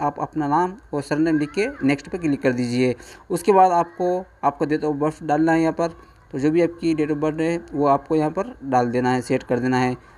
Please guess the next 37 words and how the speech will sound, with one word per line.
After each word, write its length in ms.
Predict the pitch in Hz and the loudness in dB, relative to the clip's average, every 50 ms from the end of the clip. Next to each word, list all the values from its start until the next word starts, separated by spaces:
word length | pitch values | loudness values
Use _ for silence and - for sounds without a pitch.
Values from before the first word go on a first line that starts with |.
| - - - | -14 -10 -10
उसके 240 | 160 - - 208 | -6 -2 0 2
बाद 240 | 185 185 180 180 - | 4 4 4 4 2
set 220 | - - 156 156 165 | -2 -2 0 0 2
वाले 160 | 156 160 156 | 2 0 0
button 220 | 151 151 156 151 | -2 -2 -4 -4
पर 100 | 143 156 | -4 -6
click 220 | 143 - 151 156 - | -6 -4 -6 -4 -2
कर 120 | 160 156 | -2 0
देना 220 | 147 160 160 165 | 2 2 2 4
है। 220 | 160 156 165 170 160 - - - - - - - - - | 4 2 2 0 -4 -8 -14 -20 -20 -20 -20 -16 -10 -10
उसके 220 | 151 - - 185 | -8 -4 -2 2
बाद 240 | 170 170 170 165 170 | 4 4 4 2 0
फिर 380 | - - 160 165 170 170 165 165 - - - - - - - 131 | -4 -2 0 0 0 -2 -4 -8 -14 -20 -20 -20 -20 -16 -6 0
next 300 | 131 151 175 170 - - | 2 2 2 2 0 0
वाले 180 | 175 165 165 | 0 0 0
button 260 | 165 165 160 160 160 165 | 0 -2 -2 -4 -4 -4
पर 80 | 170 | -4
फिर 140 | 160 - 175 | -6 -6 -8
click 260 | - - 160 160 160 | -4 -2 -4 -2 -2
करना 240 | - 170 156 160 160 | -2 0 2 2 2
है 80 | 165 165 | 2 2
आपको। 340 | 160 - - - 165 170 180 185 - - - - - - - - - _ _ - | 0 -4 -2 -2 -2 -2 -2 -6 -10 -20 -20 -20 -20 -20 -20 -20 -20 _ _ -10
उसके 200 | 165 156 - 202 | -8 -4 -2 2
बाद 180 | 190 190 185 185 | 4 4 4 4
आपको 460 | 185 190 - 190 190 185 185 - - - | 2 0 0 0 0 0 -2 -4 -4 -2
gender 320 | 135 139 143 160 185 185 - - | 0 2 2 2 2 0 -4 -4
change, 180 | - 180 175 175 | -2 -2 0 -2
उम, 1120 | 175 170 - - - - 170 - _ _ _ _ _ - - 170 160 160 160 156 156 156 | -2 -6 -8 -16 -20 -20 -20 -20 _ _ _ _ _ -8 -2 0 2 4 4 4 4 2
choose 240 | 151 - 185 165 - | 0 -4 -8 -4 -2
करना 220 | 180 160 165 165 | 0 2 2 4
है, 240 | 165 165 165 170 175 170 - - - | 2 2 0 -2 -4 -8 -12 -8 -6
आप 160 | 135 - - - | -6 -6 -6 -8
female 340 | - - 151 147 160 165 165 | -4 0 2 4 4 4 4
हो 140 | 170 170 170 | 4 4 2
या 120 | 165 156 139 | 2 2 2
male 240 | 139 151 156 160 156 | 2 2 2 2 2
हो, 240 | 156 160 160 160 | 2 0 -2 -4